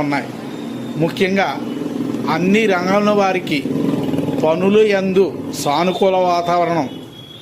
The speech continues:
కనిపిస్తూ ఉంది. గురువు అంటే దేవతల గురువైన శుక్రాచార్యుల వారి అనుగ్రహంతో కుంభరాశి వారు చిన్న చిన్న పరిహారాలతోనే పెద్ద ప్రయోజనాలు పొందే కాలంగా ఇది చెప్పబడుతుంది.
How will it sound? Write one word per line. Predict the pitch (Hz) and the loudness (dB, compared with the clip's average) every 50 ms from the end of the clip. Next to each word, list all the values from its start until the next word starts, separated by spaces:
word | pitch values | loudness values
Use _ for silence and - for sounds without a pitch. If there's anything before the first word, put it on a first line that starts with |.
| - - - - - - - - | -20 -20 -20 -20 -20 -18 -6 -4
కనిపిస్తూ | 151 156 156 156 175 165 - - 160 160 156 | -4 -2 0 0 0 0 2 0 0 2 2
ఉంది. | 147 143 135 135 - - - - 165 135 | 0 -2 -4 -6 -10 -14 -12 -10 -4 2
గురువు | 156 170 175 196 196 208 208 | 2 4 4 4 4 4 2
అంటే | 196 180 - 190 175 143 175 - - - - 123 143 | 2 2 2 0 0 0 -2 -4 -10 -14 -4 -2 0
దేవతల | 147 156 165 175 175 185 185 175 160 | 2 2 2 2 2 0 0 2 2
గురువైన | 165 160 165 175 175 175 170 | 2 4 4 4 2 2 0
శుక్రాచార్యుల | 156 - 147 - - 160 156 170 175 175 - 190 180 190 185 190 | -4 -4 -8 -6 -2 0 0 0 0 0 0 0 0 2 2 2
వారి | 190 185 180 180 170 165 | 2 2 2 2 2 2
అనుగ్రహంతో | 156 156 147 151 175 165 160 160 147 160 165 143 120 - - - - - - - - | 0 0 0 2 2 2 2 0 0 0 0 -2 -2 -4 -8 -10 -10 -10 -10 -6 -2
కుంభరాశి | - 156 156 165 175 190 196 196 196 180 - 196 | -2 -2 0 2 2 2 2 2 0 0 0 2
వారు | 175 175 165 156 151 175 165 - - - - - - - - - | 2 2 2 2 0 0 -2 -4 -8 -14 -18 -18 -18 -12 -6 -2
చిన్న | - 170 175 185 196 208 208 202 - | 0 0 2 2 2 2 0 0 0
చిన్న | 202 196 185 180 180 170 139 123 - - - - - - | -2 0 0 0 0 -2 -2 -4 -10 -14 -14 -14 -4 -2
పరిహారాలతోనే | 151 156 165 175 151 175 180 185 185 185 185 185 185 185 185 180 175 175 185 160 160 151 156 165 170 143 131 - - - - - | 0 2 2 2 2 0 0 0 0 0 0 0 0 2 0 0 2 2 2 4 4 2 2 0 0 0 -4 -8 -16 -16 -4 -4
పెద్ద | 151 151 151 151 | -4 -2 0 -2
ప్రయోజనాలు | 185 185 - - 175 170 170 175 180 185 180 175 175 180 180 175 180 | -2 -2 0 0 2 4 4 4 4 2 2 0 0 0 2 2 0
పొందే | 170 175 170 160 160 165 165 139 120 - - - - - - - | 2 2 0 2 4 2 2 2 0 -8 -12 -18 -20 -16 -6 -2
కాలంగా | 151 151 156 165 165 165 175 175 151 147 - - - - - | 0 0 2 0 0 0 0 0 -2 -4 -6 -12 -18 -14 -6
ఇది | - 151 147 156 147 - | -4 -2 -2 -2 0 0
చెప్పబడుతుంది. | 165 151 147 - 151 147 156 156 - - - 143 131 127 | -2 -2 -2 -2 0 0 0 0 0 -4 -4 -4 -2 -2